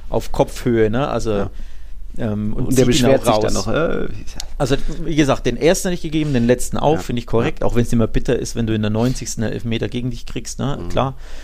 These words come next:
Speaker 1: Aber die waren, fand ich korrekt, aber der, der zweite, der war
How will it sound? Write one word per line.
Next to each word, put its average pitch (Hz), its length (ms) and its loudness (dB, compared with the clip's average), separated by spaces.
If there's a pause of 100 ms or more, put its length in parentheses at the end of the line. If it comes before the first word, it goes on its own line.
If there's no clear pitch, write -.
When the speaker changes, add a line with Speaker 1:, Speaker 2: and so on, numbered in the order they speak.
(240)
Speaker 1:
Aber 107 100 -2
die 127 120 0
waren, 131 140 4
fand 135 220 0
ich - 80 -6
korrekt, 123 260 -2
aber 110 120 -2
der, 104 100 -2 (220)
der - 120 -6
zweite, 113 480 0 (300)
der 107 140 -6
war 104 260 -8